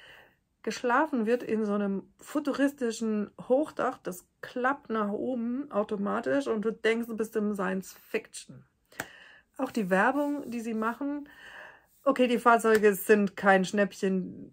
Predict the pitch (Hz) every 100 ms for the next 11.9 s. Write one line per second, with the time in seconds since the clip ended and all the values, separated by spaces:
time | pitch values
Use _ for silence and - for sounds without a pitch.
0 | - 214 208 196 - - 185 185 190 226
1 | 208 - 190 185 180 190 185 185 175 180
2 | 175 180 - 269 247 220 202 202 190 190
3 | 190 175 - - _ _ _ _ _ _
4 | _ - - 254 240 214 240 240 - -
5 | _ - 277 247 185 214 208 - 220 220
6 | - - - 208 208 196 214 202 196 196
7 | 196 - - - - - - 208 214 208
8 | 208 - - 208 208 202 - 196 - 196
9 | 190 196 190 190 190 - 214 214 202 196
10 | - - - - 214 202 - - 202 226
11 | 220 208 202 202 196 - 196 196 -